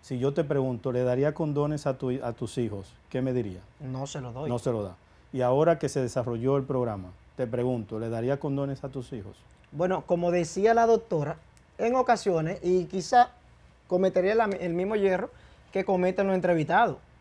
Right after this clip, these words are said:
Speaker 1: Pero
Speaker 2: Hay
Speaker 1: tú
Speaker 2: ocasiones
Speaker 1: acabas de decir que entonces cometería el mismo error. Entonces, ¿para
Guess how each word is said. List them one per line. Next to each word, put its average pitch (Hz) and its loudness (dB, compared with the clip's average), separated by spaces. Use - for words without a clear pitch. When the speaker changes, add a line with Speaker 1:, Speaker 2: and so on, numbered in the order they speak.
Speaker 1:
Pero 147 2
Speaker 2:
Hay 190 6
Speaker 1:
tú 202 4
Speaker 2:
ocasiones 226 2
Speaker 1:
acabas 147 2
de 151 2
decir 143 -2
que 156 -4
entonces 147 -2
cometería 135 -2
el 127 -4
mismo 127 -4
error. 120 -6
Entonces, 113 -4
¿para - -2